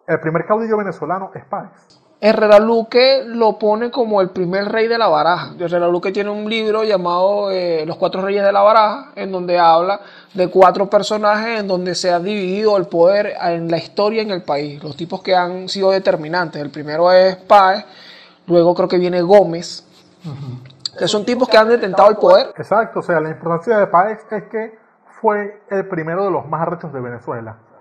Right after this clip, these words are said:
Speaker 1: O sea, tan arrecho es que, bueno, es uno de los pocos próceres venezolanos que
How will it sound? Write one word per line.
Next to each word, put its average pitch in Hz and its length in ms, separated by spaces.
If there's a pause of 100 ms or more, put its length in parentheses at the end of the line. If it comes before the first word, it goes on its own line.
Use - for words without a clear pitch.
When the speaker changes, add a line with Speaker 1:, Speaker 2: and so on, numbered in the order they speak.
(280)
Speaker 1:
O - 40
sea, 143 160
tan 147 120
arrecho 151 380
es 214 140
que, 196 100
bueno, 185 180
es 131 60
uno 220 100
de 202 60
los - 60
pocos 180 180
próceres 208 280
venezolanos 185 440
que 147 380